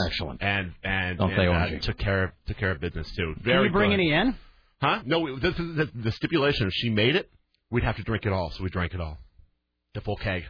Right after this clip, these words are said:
Speaker 1: This is sort of like when your father tells you, "If you order that, you're gonna clean
Speaker 2: You're
Speaker 1: your
Speaker 2: gonna
Speaker 1: plate.
Speaker 2: eat the whole
Speaker 1: You
Speaker 2: thing.
Speaker 1: order those waffles
Speaker 2: Right.
Speaker 1: with strawberries on top, you are not leaving until they're gone."
Speaker 2: So, yeah, the commentary was fantastic. Probably one of our better ones.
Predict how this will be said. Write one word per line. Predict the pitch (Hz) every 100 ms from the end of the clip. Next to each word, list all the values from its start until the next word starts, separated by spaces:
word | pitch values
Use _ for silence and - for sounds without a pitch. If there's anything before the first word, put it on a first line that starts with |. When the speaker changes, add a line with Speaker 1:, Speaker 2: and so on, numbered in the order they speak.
| -
Speaker 1:
This | 156
is | 117 120
sort | 185
of | 151
like | 151
when | 151
your | 127
father | 139 127 120
tells | 127 120
you, | 104
"If |
you | 113 160
order | 160 170
that, | 117 107
you're | 104
gonna | 117 113
clean | - 123
Speaker 2:
You're | 107
Speaker 1:
your | 98
Speaker 2:
gonna | 110
Speaker 1:
plate. | 117
Speaker 2:
eat | 104
the | 98
whole | 120 123 123
Speaker 1:
You | 110 190
Speaker 2:
thing. |
Speaker 1:
order | 220 226
those | 196 185 120
waffles | 160 180 190
Speaker 2:
Right. | 143
Speaker 1:
with | 139
strawberries | - 170 170 156 131
on | 127
top, | 107 123 117
you | 127
are | 147
not | 127 127
leaving | 131 131 110
until | 98 113
they're | 104
gone." | 90 90 85
Speaker 2:
So, | 73
yeah, | 131 131 120
the | -
commentary | 165 175 170 139
was | 113
fantastic. | - 120 104 - 107 104 107
Probably | 131 123
one | 117
of |
our | 101
better | 90 104 104
ones. | 95 95 95